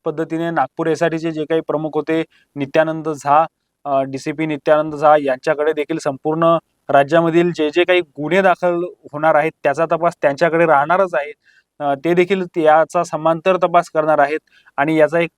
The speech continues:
अहवाल बनवण्यासाठी, तीन महिन्याच्या आत अहवाल बनवण्यासाठी ही जी काही समिती स्थापन करण्यात आलेली आहे, ही देखील काम करणार आहेत. त्याच पद्धतीने नित्यानंद झा यांच्या नेतृत्वात जे काही एसआयटी आहेत, नागपूर एसआयटी,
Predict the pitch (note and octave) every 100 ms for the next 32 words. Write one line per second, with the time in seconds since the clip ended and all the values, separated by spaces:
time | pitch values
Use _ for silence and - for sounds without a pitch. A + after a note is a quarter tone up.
0 | - C3+ D3+ G3 F3+ E3+ E3 D#3 D3 D#3
1 | D3 - G3+ F#3+ F3 E3+ E3 D3+ D3+ D3
2 | D3+ C#3+ C#3+ C#3 C#3 C3+ D3+ - _ _
3 | - E3+ E3+ F#3 F3 E3 D#3+ D#3 - C#3+
4 | D3 C#3+ C#3 C#3+ C#3+ C3 D3+ E3+ C3+ C3+
5 | _ - - _ - F3+ F3 F3 F3 F3+
6 | F3 F3 E3+ D#3+ C#3+ D3+ - _ _ -
7 | F3 F#3 - E3+ D#3 D#3 D#3+ E3 F3+ _
8 | _ _ D3 D3 C#3 F3+ F#3 F3+ F3+ D3+
9 | D#3 F3 D3+ D3 F#3+ G3+ F#3+ F#3 E3+ F3+
10 | E3+ D#3+ D3+ E3+ E3 _ _ D3 C#3 E3
11 | D#3+ E3 C#3+ D3+ E3 D#3+ C3+ C#3 D3 C#3
12 | C#3+ C#3